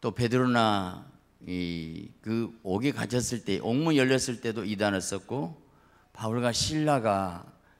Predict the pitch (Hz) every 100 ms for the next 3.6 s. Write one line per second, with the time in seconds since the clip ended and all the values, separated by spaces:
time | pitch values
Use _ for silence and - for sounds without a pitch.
0 | _ - 113 113 113 - - 170 180 175
1 | 139 - 98 98 110 80 - - - _
2 | _ - 92 87 85 80 - 113 135 135
3 | 110 107 107 113 135 175